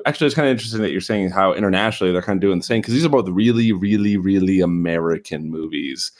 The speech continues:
um, focusing on, or, and I guess we're, we're kinda transitioning into how are these movies similar? Movie, or these two movies, at least on their surface, could not look more different. Um, but they kind of have a lot of s-,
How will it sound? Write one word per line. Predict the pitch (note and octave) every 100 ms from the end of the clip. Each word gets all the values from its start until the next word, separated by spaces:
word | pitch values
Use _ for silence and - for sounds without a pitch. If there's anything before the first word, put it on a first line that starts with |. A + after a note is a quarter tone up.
| - _ -
um, | F2 E2+ D2 C#2 C#2+ C#2+ -
focusing | - A2 G#2 F#2 G2
on, | D#2+ E2 E2 D#2 - _ -
or, | G2 G2+ F2+ F2+
and | B2+ G2
I |
guess | G2+ G2+ -
we're, | A#2
we're | G#2+ A2
kinda | F2 G#2
transitioning | F2 F#2+ F2+ F2+ F#2+ F2
into | E2 E2+ - E2+ - _ -
how | F#3+
are | G#3
these | E3 B2
movies | A2 F#2 -
similar? | C#2+ B1 F#2+
Movie, | C#3 C#3 C3 G2
or | G#2+
these | G#2 G#2+
two | C#3+
movies, | B2 G2+ G2 F#2+
at | C#2
least | A2+ A#2
on | G#2+ G2
their | E2+
surface, | - B2 A#2+ C#3 -
could | F#2+ -
not | G#2 C3 -
look | A2 G#2 -
more | F2+ G#2+ G#2 F#2
different. | G2+ - E2+ - _ _ -
Um, | G#2 F#2+ F#2
but | A#2+ C#3+
they | C3+
kind | - - A#2 G3+ F4
of | F4+ D4+ _ _ _ _
have | - C3+ E3+ E3
a | D#3
lot | B2+ B2 C3+ C#3+
of |
s-, | C#3 -